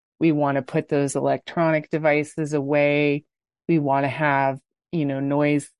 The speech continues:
canceling earplugs, uh, just noi-, no, no noise in general. And those things help us, uh, prepare us, have, kind of give us the best chance for sleep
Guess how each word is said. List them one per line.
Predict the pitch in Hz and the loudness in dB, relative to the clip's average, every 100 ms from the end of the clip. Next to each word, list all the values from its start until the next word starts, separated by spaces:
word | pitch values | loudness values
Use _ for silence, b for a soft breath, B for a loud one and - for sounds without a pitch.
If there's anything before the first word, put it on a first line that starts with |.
| _ | _
canceling | 156 139 - 151 143 139 139 139 135 - - | -2 -2 -4 -2 -2 0 -2 -4 -6 -10 -2
earplugs, | 175 165 - 170 147 147 147 156 _ _ _ _ _ - | 2 2 0 0 2 2 0 -8 _ _ _ _ _ 0
uh, | 160 - - _ _ _ - | 0 -2 -12 _ _ _ -2
just | 180 170 | 0 2
noi-, | 196 202 190 - 220 | 4 4 4 0 0
no, | 208 208 190 180 - | 4 4 2 0 -2
no | 208 214 | 0 2
noise | 208 190 190 185 170 | 2 4 2 2 -2
in | 165 | -2
general. | 165 175 170 165 165 - _ _ _ - | 0 2 4 2 2 -4 _ _ _ 2
And | 196 202 | 4 6
those | 208 208 | 4 2
things | - 214 208 190 | 0 2 2 0
help | - 196 185 190 | 2 0 2 4
us, | 185 180 - _ _ _ _ - | 4 2 -6 _ _ _ _ 2
uh, | 185 | 2
prepare | 185 208 - 196 190 190 | 2 -2 -2 2 4 6
us, | 185 180 - - | 6 2 -4 -2
have, | 185 170 170 - | 0 0 -6 -6
kind | 208 185 | -2 0
of | |
give | 165 185 | 0 2
us | 180 - | 0 0
the | 170 | -4
best | 160 165 165 - - | 0 2 2 -2 -10
chance | - 165 160 - - | -6 -2 -2 -2 -4
for | 175 | -2
sleep | 160 - 170 180 220 | -2 -2 0 0 0